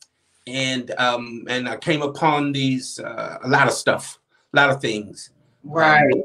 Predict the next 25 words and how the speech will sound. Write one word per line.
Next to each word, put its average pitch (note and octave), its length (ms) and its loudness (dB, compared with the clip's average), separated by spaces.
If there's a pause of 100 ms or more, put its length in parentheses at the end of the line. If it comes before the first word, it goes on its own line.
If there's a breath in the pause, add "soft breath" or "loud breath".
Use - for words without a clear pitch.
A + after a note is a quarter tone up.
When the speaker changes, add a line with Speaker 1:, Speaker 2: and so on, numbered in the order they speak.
(500)
Speaker 1:
but B2 240 -2
I B2+ 80 0
came E3 260 2
upon D3+ 380 0
these C#3 260 -6
three C#3+ 220 -6
men C3+ 340 -4 (1000)
who - 160 -6
were C#3+ 120 -4
sitting C#3+ 580 -6 (540)
under C3 240 -4
this A#2 300 -6
lean-to. B2 520 -4 (880)
Speaker 2:
Mm-hmm. F3+ 600 2 (180)
Speaker 1:
And, A#2 260 -4
uh, G#2+ 320 0
and, A#2 320 -8
and A#2+ 260 -8
they B2 140 -4 (100)
said C#3 260 0
that C3+ 140 -4
they C3 140 0
were B2 220 -4
medicine C#3+ 560 0
men. A2+ 280 -10